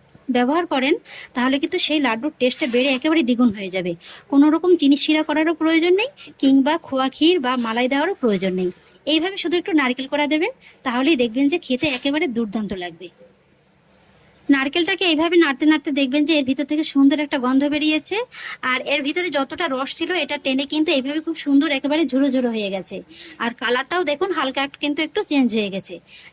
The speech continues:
এর থেকে আর বেশি জাল করে নেওয়ার প্রয়োজন নেই। এবার কিন্তু নারকেলটাকে সঙ্গে সঙ্গে অন্য একটি পাত্রে নামিয়ে নিতে হবে। আর এবার এই একই কড়াইতে দিয়ে দেব দুই টেবিল চামচ ঘি। আর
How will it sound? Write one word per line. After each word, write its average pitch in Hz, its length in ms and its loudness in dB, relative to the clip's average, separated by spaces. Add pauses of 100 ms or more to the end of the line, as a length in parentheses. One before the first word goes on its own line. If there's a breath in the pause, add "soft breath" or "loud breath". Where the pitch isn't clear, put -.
(120)
এর 262 140 -2
থেকে 320 220 0
আর 339 120 -2
বেশি 302 220 -2
জাল 254 180 0
করে 294 160 0
নেওয়ার 311 200 0
প্রয়োজন 277 320 2
নেই। 480 100 0 (400 loud breath)
এবার 254 220 0
কিন্তু 277 160 4 (100)
নারকেলটাকে 269 560 -4 (360 soft breath)
সঙ্গে 269 280 2
সঙ্গে 302 200 0
অন্য 262 220 0
একটি 330 200 -4
পাত্রে 240 220 -4 (120)
নামিয়ে 220 280 -4
নিতে 190 200 -8
হবে। 175 180 -20 (200)
আর 349 100 -6 (100)
এবার 320 180 -2 (180)
এই 285 80 2 (160)
একই 370 220 -2
কড়াইতে 370 280 0 (100)
দিয়ে 285 200 2
দেব 277 120 -2 (1400)
দুই 269 280 -4
টেবিল 339 260 -2
চামচ 392 240 -6 (100)
ঘি। 190 140 -12 (2750)
আর 262 160 0